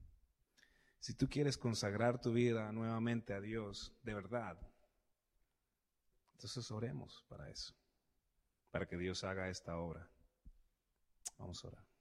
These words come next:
Oh Señor,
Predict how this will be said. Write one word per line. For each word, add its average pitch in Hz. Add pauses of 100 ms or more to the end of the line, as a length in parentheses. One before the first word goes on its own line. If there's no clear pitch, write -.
(4000)
Oh 110
Señor, 107